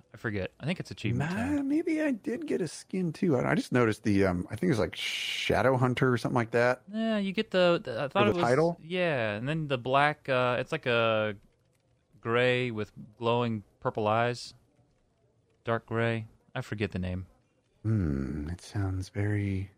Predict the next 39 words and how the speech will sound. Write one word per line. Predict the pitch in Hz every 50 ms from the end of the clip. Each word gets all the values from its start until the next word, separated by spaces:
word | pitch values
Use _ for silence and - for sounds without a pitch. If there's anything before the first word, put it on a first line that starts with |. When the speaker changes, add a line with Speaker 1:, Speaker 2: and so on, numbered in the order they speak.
| _ _ _ -
Speaker 1:
I | - -
feel | - - - -
like | 415 -
that's | - 110
Speaker 2:
Zivkin. | 120 120 120
Speaker 1:
achievement | - - 95 - - 226 170 117 95 - -
tied. | - 95 87 87 87 85 90 104
Maybe | 131 175 214 220 185
I'm | 120 101 92 87
wrong. | 92 95 95 92
Speaker 2:
Sounds | 143 143 135
Speaker 1:
I | 131
don't | 120
Speaker 2:
very | 117 127 135 143 143 143
Speaker 1:
know. | 127
Speaker 2:
Dremora. | 120 - 127 120 117 117 120 117 98 - - - -
Yeah, | 117 117 302
Speaker 1:
Oh, | 247
Speaker 2:
I |
don't | - -
Speaker 1:
I | -
Speaker 2:
know. | 92
Speaker 1:
f-, | 90 - - -
I | - 302
forgot. | - - 214 151 143 147 - -
Uh, | - - 214 208 208 196
we | 226 254
ran, | 240 220 226 233 226 220
um, | 226 220 214 214 214 208 202
Cloud. | - - 240 233 220 220 220
No, | 143 131 110 104
not | 117 110 -
Cloud | - 110 101 95
Rest. | 98 104 113 - - - -
What | 143 135
we | 135 123
run? | 107 110 104 104 104 107 -
Um, | 127 123 120 117 110 107
pfft. | - - 78 78 76 71 -